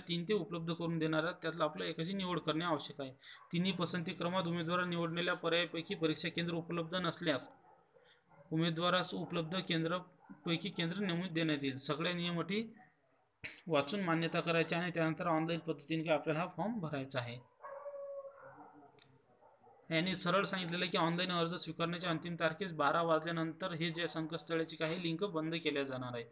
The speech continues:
त्यामुळे अर्जदारातील पूर्वावलोकन आपण करून पाहायचं आहे, print view पाहायची आणि जे पीडीएफ स्वरूपात प्रवेश पत्र जे आहे ते आपण आपल्याला जोपर्यंत मिळत नाही तोपर्यंत आपल्याला काही स्वतःजवळ ठेवायचं आहे. यांनी सांगितलेलं आहे उमेदवाराला देण्यात आलेलं परीक्षा केंद्र कोणत्याही परिस्थितीमध्ये बदल करण्यात येणार नाही.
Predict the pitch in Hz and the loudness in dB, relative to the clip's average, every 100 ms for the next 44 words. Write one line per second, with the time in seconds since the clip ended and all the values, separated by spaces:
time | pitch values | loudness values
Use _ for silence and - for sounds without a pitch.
0 | - - - _ 165 165 180 160 156 170 | -16 -20 -20 _ 0 2 6 6 6 4
1 | 165 165 165 165 170 170 170 165 180 160 | 4 4 0 -6 -2 0 2 2 2 0
2 | 170 160 165 160 160 151 185 170 165 156 | 0 -2 -2 0 0 0 -4 -6 -4 -4
3 | 165 165 160 151 175 165 185 160 180 170 | -4 0 0 0 -2 -4 -4 -6 -4 -2
4 | 156 170 165 160 185 202 - - - - | 0 0 -2 -2 0 -2 -6 -20 -20 -4
5 | 160 185 - - - - - - 170 - | 0 2 0 -6 -16 -20 -20 -4 -2 0
6 | 180 175 175 160 165 175 139 185 196 - | -2 2 2 2 2 0 0 -2 -4 -6
7 | - 196 - 165 170 185 165 160 180 185 | -14 -16 -4 -4 -2 -4 -2 -4 -4 -4
8 | 175 175 170 180 160 165 170 165 160 160 | -2 -2 -2 -2 -4 -4 -4 0 0 0
9 | 160 180 214 180 147 151 180 214 160 135 | -4 -2 0 0 -2 0 0 0 2 0
10 | 135 127 120 - _ _ _ _ _ - | -2 -6 -6 -12 _ _ _ _ _ -16
11 | - - 160 175 160 165 165 180 185 175 | -14 -8 -2 -2 2 2 4 2 2 2
12 | 175 170 175 180 165 175 170 170 180 - | 0 0 2 2 2 0 0 -2 -4 -4
13 | 165 160 170 170 185 165 165 175 170 160 | -6 -6 -6 -6 -6 -6 -4 -4 -4 -6
14 | 165 165 175 208 156 151 165 160 160 175 | -6 -6 0 0 2 0 -2 -2 -2 -2
15 | 151 143 131 120 | 0 0 -2 -8